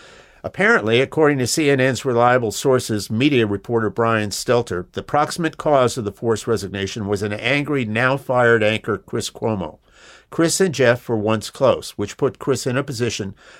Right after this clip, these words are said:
to know of Zucker's affair because, among other things, the woman in question, Allison Gollust, is a former communications director for Chris's brother, the then governor of New York,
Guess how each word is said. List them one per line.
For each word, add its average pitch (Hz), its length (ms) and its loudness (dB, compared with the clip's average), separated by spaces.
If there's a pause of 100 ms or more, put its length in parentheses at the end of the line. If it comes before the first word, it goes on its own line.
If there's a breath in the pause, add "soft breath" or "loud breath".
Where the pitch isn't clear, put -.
(140)
to 131 100 -4
know 131 280 4
of 127 80 2
Zucker's 120 420 0
affair 107 400 0
because, 113 320 -6
among 107 220 -4
other 127 200 0
things, 110 380 -4
the 95 100 -8
woman 123 280 -2
in 147 100 -2
question, 101 560 -4 (360 soft breath)
Allison 123 500 0
Gollust, 101 500 0 (100)
is 107 160 -2
a 117 80 -2
former 139 360 -4
communications 131 760 -4
director 90 360 -6
for 117 140 -8
Chris's 127 420 -6
brother, 127 400 0 (300 loud breath)
the 107 120 -2
then 123 360 2
governor 113 380 2
of 98 120 -2
New 110 80 -4
York, 104 360 -2